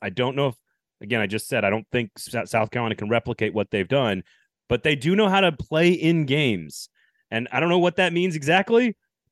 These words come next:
but they know how to play in games. South Carolina, Clemson,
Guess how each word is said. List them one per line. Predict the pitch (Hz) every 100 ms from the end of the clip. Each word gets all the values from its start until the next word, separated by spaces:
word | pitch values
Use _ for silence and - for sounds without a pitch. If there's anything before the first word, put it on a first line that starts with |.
| -
but | 120
they |
know | 143 151
how |
to | 143
play | - 147 143
in | 139
games. | 131 123 98 87
South | - 147 170
Carolina, | - 180 156 147 139 135 131 - _
Clemson, | - 135 110 123 113 107